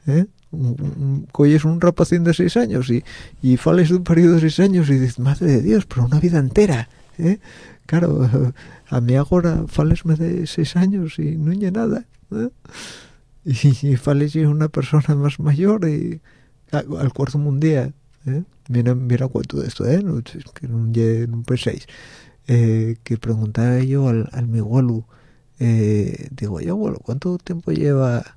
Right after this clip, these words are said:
cuándo pusieron el, el, el santón ese del, del naranjo?" Porque, ¿eh? Ye-, que lleva ahí mucho tiempo, ya cuando tú viniste, pues, yo, yo estaba. Y dice, "No, me no, pusieron hay cuatro días." Digo, "¿Cómo hay cuatro días?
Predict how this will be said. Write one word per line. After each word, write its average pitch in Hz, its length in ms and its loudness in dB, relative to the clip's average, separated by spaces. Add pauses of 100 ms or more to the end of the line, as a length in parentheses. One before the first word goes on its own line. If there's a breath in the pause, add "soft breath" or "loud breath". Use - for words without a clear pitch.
(120)
cuándo 202 420 -6
pusieron 139 520 -2
el, 110 440 2 (640 soft breath)
el, 113 460 2
el 107 380 -2
santón 107 500 0
ese 104 240 -2
del, 104 480 -4
del 110 220 -2
naranjo?" 98 440 -6
Porque, 101 520 -6 (560 soft breath)
¿eh? 165 220 -2 (540)
Ye-, 120 160 0
que - 140 -2
lleva 135 260 -4
ahí 135 400 2
mucho 131 340 -6
tiempo, 151 520 -2
ya 131 160 0 (220)
cuando 113 260 -2
tú 127 140 -4
viniste, 147 300 -2
pues, 117 280 0
yo, 151 80 4
yo 120 100 2
estaba. 180 380 -2 (400 loud breath)
Y 123 100 0
dice, 107 160 0
"No, 175 140 0
me 139 100 0
no, 139 280 2
pusieron 147 580 -2
hay 233 80 0
cuatro 208 360 0
días." - 380 0 (340)
Digo, 139 300 -8
"¿Cómo 123 160 -2
hay 147 60 2
cuatro 151 360 0
días? 139 260 4